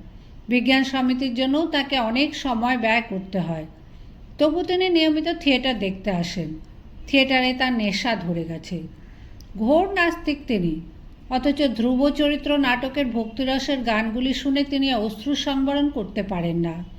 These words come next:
নল দময়ন্তী দেখতে দেখতেও সেই একই অবস্থা। দর্শকরা অনেকেই ডাক্তার মহেন্দ্রলাল সরকারকে চেনে। তারা অবাক হয়ে লক্ষ্য করে এই বদমেজাজি জাঁদরেল মানুষটিও নাটকের অভিনয় দেখতে দেখতে কেঁদে ফেলেন।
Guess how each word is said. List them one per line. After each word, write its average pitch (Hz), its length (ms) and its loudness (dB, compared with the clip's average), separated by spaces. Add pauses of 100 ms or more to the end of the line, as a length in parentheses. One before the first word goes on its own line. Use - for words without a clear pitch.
(760)
নল 254 320 4
দময়ন্তী 302 480 2
দেখতে 277 340 2
দেখতেও 311 380 0
সেই 339 320 0
একই 233 440 2
অবস্থা। 180 560 -2 (1000)
দর্শকরা 330 500 2
অনেকেই 311 420 2
ডাক্তার 269 380 0
মহেন্দ্রলাল 254 560 0
সরকারকে 262 680 -2
চেনে। 170 420 0 (580)
তারা 285 260 4
অবাক 285 420 0
হয়ে 294 120 4
লক্ষ্য 269 320 0
করে 262 440 0 (520)
এই 277 180 4
বদমেজাজি 247 760 2
জাঁদরেল 233 460 0
মানুষটিও 233 580 0
নাটকের 262 500 0
অভিনয় 240 360 2
দেখতে 233 340 -2
দেখতে 269 300 -2
কেঁদে 196 360 0
ফেলেন। 170 420 -4